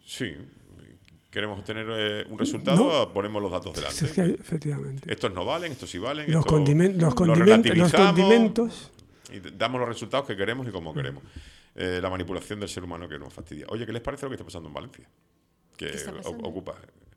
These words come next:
Speaker 1: una inundación bestial.
Speaker 3: Ah, vale, sí.
Speaker 1: ¿Es fruto del cambio climático? Porque aquí Juan Manuel acaba de decir que en mil ochocientos veintiséis hubo la mayor inundación en Canarias y que no había cambio climático ni chimenea.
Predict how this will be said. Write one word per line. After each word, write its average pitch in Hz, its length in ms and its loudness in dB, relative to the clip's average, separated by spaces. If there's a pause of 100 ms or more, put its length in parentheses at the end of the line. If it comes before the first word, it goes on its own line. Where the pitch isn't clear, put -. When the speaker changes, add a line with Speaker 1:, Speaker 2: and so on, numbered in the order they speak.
(320)
Speaker 1:
una 92 160 -10
inundación 104 460 -8
bestial. - 360 -12
Speaker 3:
Ah, 254 120 -12 (100)
vale, 123 160 -10 (100)
sí. 170 160 -20 (280)
Speaker 1:
¿Es 104 140 -8 (200)
fruto 120 220 -8
del 110 80 -6
cambio 110 240 -8
climático? 135 480 -10
Porque 85 240 -12
aquí 98 80 -10
Juan 98 160 -8
Manuel 107 200 -8
acaba 110 220 -4
de 107 80 -2
decir 104 220 -4
que 113 80 -2
en 104 80 0
mil 104 100 2
ochocientos 101 340 -6
veintiséis 104 380 -6
hubo 113 100 -8
la 117 80 -4
mayor 95 240 -8
inundación 90 440 -10
en 78 100 -12
Canarias 95 360 -8
y - 20 -18
que 76 120 -10
no 82 100 -8
había 87 180 -6
cambio 80 200 -10
climático 98 400 -10
ni 98 80 -12
chimenea. 85 400 -14